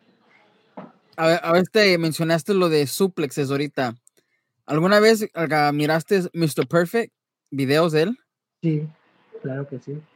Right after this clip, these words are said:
Speaker 1: Él era buenísimo para hacer la suplex.
Speaker 2: Sí, sí, sí, sí, sí. Y es, yo, yo soy muy fan, o sea, y eso, fíjate que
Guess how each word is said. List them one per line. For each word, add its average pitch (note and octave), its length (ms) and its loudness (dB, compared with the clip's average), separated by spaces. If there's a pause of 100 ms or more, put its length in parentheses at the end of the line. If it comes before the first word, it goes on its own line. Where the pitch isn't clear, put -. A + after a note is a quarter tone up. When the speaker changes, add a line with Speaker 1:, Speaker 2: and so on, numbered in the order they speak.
(380)
Speaker 1:
Él E3 300 4
era E3+ 280 4
buenísimo E3+ 640 -2
para D3 120 -4
hacer E3 220 -4
la D#3 100 -2
suplex. - 680 -8 (120)
Speaker 2:
Sí, D3+ 260 -6
sí, D3 160 -8
sí, D3 180 -8
sí, C#3 120 -8
sí. C#3 280 -8 (500)
Y C3+ 100 -8
es, C3 260 -12
yo, D3+ 180 -6
yo F3+ 120 0
soy G3 140 -2
muy G3+ 220 2
fan, G3 300 0
o G3 60 0
sea, E3 280 -2 (300)
y F3 100 0
eso, A3+ 240 2 (220)
fíjate A3 420 0
que D3 340 -2